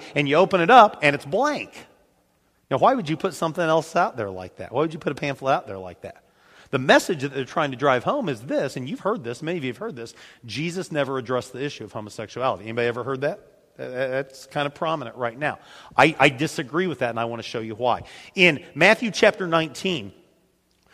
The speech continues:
Jesus was asked a question about divorce. Pharisees came to him and said, "Hey, Moses said we can get divorced for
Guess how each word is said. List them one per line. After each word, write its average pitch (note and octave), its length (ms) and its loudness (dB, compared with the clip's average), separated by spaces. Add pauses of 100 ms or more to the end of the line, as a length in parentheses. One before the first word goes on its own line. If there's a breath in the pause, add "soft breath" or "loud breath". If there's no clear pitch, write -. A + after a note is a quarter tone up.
(160 soft breath)
Jesus F3+ 400 -2
was C#3+ 140 0
asked C#3 200 2
a C#3 40 -12
question A#2+ 340 -6
about G#2+ 220 -6
divorce. A2+ 500 -8 (720)
Pharisees D3+ 440 0
came D3 260 -4
to D3 80 -2
him C#3 120 -2
and A2 100 -8
said, B2+ 220 4
"Hey, C#3 180 6
Moses E3+ 540 -2
said F3 420 2
we D#3+ 140 -2
can E3 240 -6
get C#3+ 200 -2
divorced C3 640 -2
for G#2 220 -8